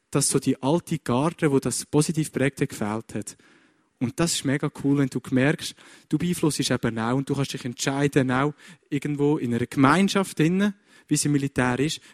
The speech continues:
kannst du auch wirklich ein Licht sein. Du musst es nicht unter einen Schemmel stellen, du kannst darauf aufstellen und sagen, „Hey, ich beeinflusse.“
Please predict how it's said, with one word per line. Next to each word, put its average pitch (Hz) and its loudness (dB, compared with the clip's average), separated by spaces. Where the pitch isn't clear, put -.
kannst - -2
du 127 0
auch 131 -4
wirklich 135 -6
ein 123 0
Licht 143 2
sein. 135 2
Du 123 -6
musst 123 0
es - -2
nicht 147 2
unter 131 4
einen 120 4
Schemmel 190 6
stellen, 185 4
du 156 4
kannst - 0
darauf 123 -2
aufstellen 175 2
und 147 4
sagen, 135 0
„Hey, 131 2
ich 131 -4
beeinflusse.“ 113 -6